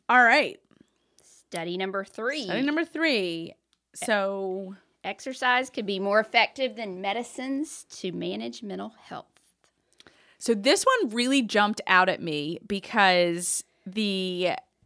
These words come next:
Speaker 1: second part of the headline in the write-up said that physical activity is one and a half times more effective than counseling or the leading medications. I,
Speaker 2: Like
Speaker 1: of course,
Speaker 2: antidepressants?
Speaker 1: yeah.
Speaker 2: And they say,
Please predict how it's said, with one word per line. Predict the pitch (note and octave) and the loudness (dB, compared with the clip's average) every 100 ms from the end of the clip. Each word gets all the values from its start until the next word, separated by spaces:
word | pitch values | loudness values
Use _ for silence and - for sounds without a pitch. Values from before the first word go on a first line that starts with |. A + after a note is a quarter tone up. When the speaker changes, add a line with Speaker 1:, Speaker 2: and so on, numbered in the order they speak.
| _ _ _ | _ _ _
Speaker 1:
second | - - C#4+ D#4 C#4 - | -4 4 4 4 0 4
part | G3+ F3 | 4 4
of | - F3 E3+ F#3 | 4 2 2 -2
the | F3+ | -2
headline | F3 A#3+ B3 G#3+ F3+ F3 | 0 4 4 6 4 4
in | E3 F3 | 0 -2
the | E3 | -2
write-up | E3+ G#3 F3+ C#3 - | 6 6 6 2 0
said | - F3+ | -2 -4
that | D#3+ | -2
physical | - A#3+ A#3+ G#3+ | 0 0 4 4
activity | F#3+ - F#3+ F3 E3 | 4 -2 -2 -2 -2
is | F3 | -4
one | F3 F3 G3+ | -6 2 4
and | G3+ | 4
a | G3 | 0
half | F#3+ F3 | -2 -2
times | G3 F3+ - | -4 -6 -4
more | F3 | -4
effective | E3 E3+ - E3+ | -2 -4 -4 -4
than | E3+ D#3+ | -4 -8
counseling | - F#3+ F#3 - E3 D3 D3 | -4 -2 -2 -4 -6 -6 -6
or | E3+ | -6
the | E3 | -4
leading | E3 D#3+ D#3 | -4 -6 -6
medications. | D3+ B2+ - D3+ - - - - - | -6 -6 -8 -10 -10 -12 -14 -10 6
I, | G#3+ A#3+ C4 | 10 10 8
Speaker 2:
Like | |
Speaker 1:
of | A3 | 2
course, | A3 G3 E3+ - | 2 2 2 0
Speaker 2:
antidepressants? | A3+ F3+ - B3 - - | -2 -2 -2 -12 -12 -14
Speaker 1:
yeah. | A3 A3+ F#3+ | -2 4 4
Speaker 2:
And | - | 2
they | |
say, | - A#3 | -8 -10